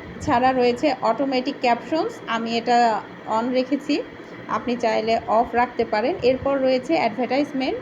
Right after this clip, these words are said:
এখানে, আহ, এটাকে আমি এভাবে ছেড়ে দিতে বলবো, কারণ আপনি যদি এখানে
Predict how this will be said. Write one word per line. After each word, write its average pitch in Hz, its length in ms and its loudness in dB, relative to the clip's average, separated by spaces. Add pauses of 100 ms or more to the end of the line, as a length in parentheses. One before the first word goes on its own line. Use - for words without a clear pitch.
(100)
এখানে, 240 460 0
আহ, - 1000 -6
এটাকে 359 460 2
আমি 311 460 4
এভাবে 294 400 4
ছেড়ে 339 260 2
দিতে 302 200 2
বলবো, 262 300 2
কারণ 269 300 2
আপনি 254 280 2
যদি 330 340 2
এখানে 302 380 2